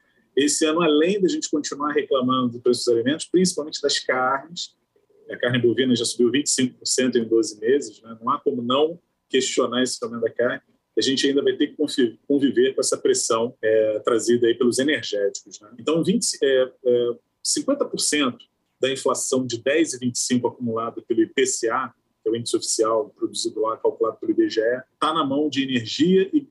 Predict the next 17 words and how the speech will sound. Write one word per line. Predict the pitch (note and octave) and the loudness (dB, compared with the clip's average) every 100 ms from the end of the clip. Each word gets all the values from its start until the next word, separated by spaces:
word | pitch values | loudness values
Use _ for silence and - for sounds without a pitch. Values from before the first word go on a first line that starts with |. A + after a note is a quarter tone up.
| - | 2
e | C3+ B2 | 4 4
combustíveis, | D3+ D3+ - - A2 F#2+ F#2 F2+ - - | 2 0 0 2 2 0 -4 -10 -16 -10
né? | B2 | -4
Quer | |
dizer, | C#3 - - | 0 0 0
metade | D3+ F3+ - F3+ A3 A3+ | -2 -2 -2 -4 -2 -2
da | F#3+ | -2
inflação | F3+ D#3+ D3 C#3+ | 0 0 -2 0
que | |
a | C3 | -2
gente | C3 - | -2 -6
tem | C3+ | -8
acumulada | B2+ - B2 B2 B2 | -8 -4 0 0 -2
até | B2 | -6
o | |
momento, | A#2+ B2+ E3 - _ | -10 -10 -12 -14 _
é, | A#2+ | -6